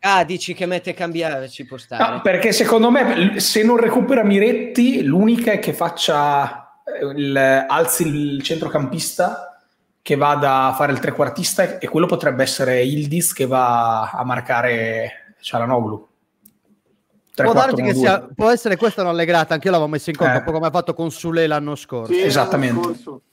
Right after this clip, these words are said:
Speaker 2: Però l'anno scorso abbiamo giocato con il tre cinque uno uno, mi pare.
Speaker 3: Sì.
Speaker 2: Tre cinque uno uno. Eh, Gr-, Grosso è, chi è Grosso?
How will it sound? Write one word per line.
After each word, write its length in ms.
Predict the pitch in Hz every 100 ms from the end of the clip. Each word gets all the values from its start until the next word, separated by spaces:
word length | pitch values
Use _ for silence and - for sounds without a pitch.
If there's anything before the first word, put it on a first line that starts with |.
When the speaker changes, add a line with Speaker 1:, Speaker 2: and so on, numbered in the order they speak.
| _ _ _ _ _ _ _ _ _ _ -
Speaker 2:
Però 160 | 147
l'anno 140 | 170 147
scorso 320 | - 175 -
abbiamo 220 | 151 147
giocato 920 | 143 143 147 147 135 135 135 131 127 127
con 140 | 147 131
il 160 | 123
tre 160 | 127 135
cinque 320 | - 147 139
uno 180 | 131 123
uno, 360 | 117 107 - - _
mi 80 | 113
pare. 200 | 113 -
Speaker 3:
Sì. 240 | 110 - - _ _ _ _ _ _ _
Speaker 2:
Tre 140 | 135 113
cinque 300 | 120 120 113
uno 120 | 107
uno. 320 | 101 95 - - - - -
Eh, 320 | 143 135 127
Gr-, 200 | 135 185
Grosso 460 | 160 226 196 247 170
è, 260 | 139 131 123
chi 140 | 151
è 200 | 107 117
Grosso? 720 | 117 104 - - 135 180 -